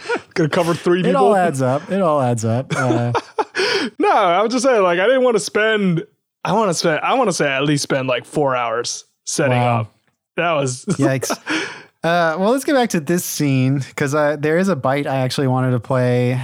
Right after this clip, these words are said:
Speaker 2: uh, when it's all going south and Joel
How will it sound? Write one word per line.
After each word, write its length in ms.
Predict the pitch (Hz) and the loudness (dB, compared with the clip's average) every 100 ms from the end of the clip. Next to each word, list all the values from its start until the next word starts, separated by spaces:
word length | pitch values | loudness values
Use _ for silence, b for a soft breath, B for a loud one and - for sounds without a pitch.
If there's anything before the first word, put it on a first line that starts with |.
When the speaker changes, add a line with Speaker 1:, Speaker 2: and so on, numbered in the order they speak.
| 131 | -6
Speaker 2:
uh, 320 | 135 120 117 123 | -4 -2 -2 -4
when 160 | 139 | -4
it's 140 | 143 180 | -2 0
all 180 | 175 175 | 0 0
going 300 | 160 151 135 | -2 -2 -2
south 640 | - 123 123 123 - - 123 | -2 0 0 -2 -8 -14 -6
and 280 | 123 120 120 | -2 0 0
Joel 500 | 127 123 123 120 | 0 2 2 0